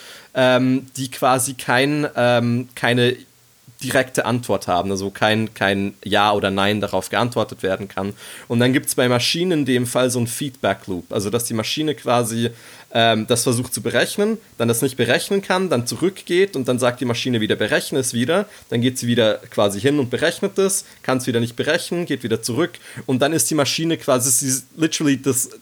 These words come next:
dass die Maschine stuck ist. Also dass die Maschine dann nicht mehr weiterkommt und sie befindet sich dann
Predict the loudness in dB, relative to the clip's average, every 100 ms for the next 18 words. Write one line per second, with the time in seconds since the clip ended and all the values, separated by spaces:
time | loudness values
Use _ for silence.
0 | -6 -2 -2 -2 0 0 0 0 -2 -6
1 | -4 -6 -8 -20 -20 -6 0 2 2 0
2 | 0 0 0 0 0 2 2 2 0 0
3 | 0 -2 -4 -6 -2 0 0 0 -2 0
4 | 0 0